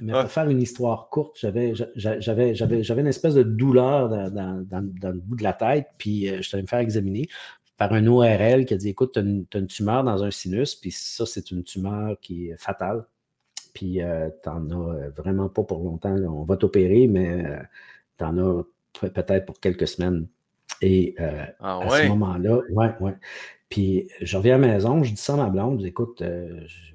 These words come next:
Speaker 1: voici, voici l'état des lieux. » Puis ma blonde a dit, « Écoute, je voulais pas t'énerver avec ça, mais on m'a découvert une tumeur dans un sein. » Fait que là, elle et moi,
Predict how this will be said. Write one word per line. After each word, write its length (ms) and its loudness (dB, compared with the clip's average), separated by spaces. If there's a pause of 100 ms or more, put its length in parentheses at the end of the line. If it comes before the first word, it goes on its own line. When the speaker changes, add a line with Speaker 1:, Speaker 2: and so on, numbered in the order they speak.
Speaker 1:
voici, 460 -8
voici 320 -10
l'état 240 -4
des 120 -4
lieux. » 380 0 (560)
Puis 80 -6
ma 120 -4
blonde 200 0
a 60 2
dit, « 120 0
Écoute, 180 0
je 80 0
voulais 120 4
pas 120 4
t'énerver 340 6
avec 220 6
ça, 180 4
mais 220 6
on 80 2
m'a 120 2
découvert 320 -2
une 80 0
tumeur 280 -4
dans 200 -4
un 80 -6
sein. » 180 -12 (920)
Fait 140 2
que 120 4
là, 100 8 (160)
elle 140 10
et 80 10
moi, 360 2